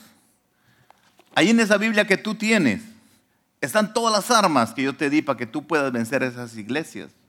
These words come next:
y otras iglesias más que no predican lo correcto. Pero ábrela, léela, enséñala".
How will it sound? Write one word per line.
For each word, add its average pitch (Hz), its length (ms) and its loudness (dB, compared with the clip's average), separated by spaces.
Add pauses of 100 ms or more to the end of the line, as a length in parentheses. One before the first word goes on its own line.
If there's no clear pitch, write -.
y 104 140 -10
otras 110 320 -10
iglesias 107 400 -6
más 120 300 -6
que 104 80 -8
no 95 100 -10
predican 98 380 -10
lo 92 100 -10
correcto. 98 420 -12 (2250)
Pero 147 240 -4
ábrela, 135 560 2
léela, 107 760 0
enséñala". 107 1000 -2